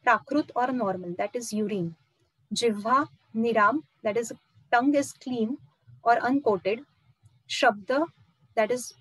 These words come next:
his words are clear, Spashta. Sparsha, Anushna, that is touch is afebrile. Druk or vision, he has specs, so Drushti Mandya. And Akruti or stature is Madhyam,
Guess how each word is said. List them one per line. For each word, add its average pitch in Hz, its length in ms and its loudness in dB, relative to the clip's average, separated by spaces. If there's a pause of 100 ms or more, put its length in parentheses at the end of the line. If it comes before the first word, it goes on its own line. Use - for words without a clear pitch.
(140)
his 254 280 -4 (100)
words 233 440 2 (160)
are 226 140 -2
clear, 240 560 0
Spashta. - 680 0 (600)
Sparsha, 254 760 0 (340)
Anushna, 226 600 0
that 208 180 -4
is 254 220 -4 (200)
touch 247 240 2
is 285 280 -2
afebrile. 190 640 -2 (760)
Druk 285 260 2 (140)
or 269 200 2
vision, 233 420 0 (540)
he 247 100 -2
has 233 220 2
specs, - 480 -2
so 233 200 -2
Drushti 220 460 -4
Mandya. 202 500 -4 (680)
And 220 140 0
Akruti 254 600 0
or 233 180 -2
stature 247 640 -4
is 240 200 -6
Madhyam, 180 500 -4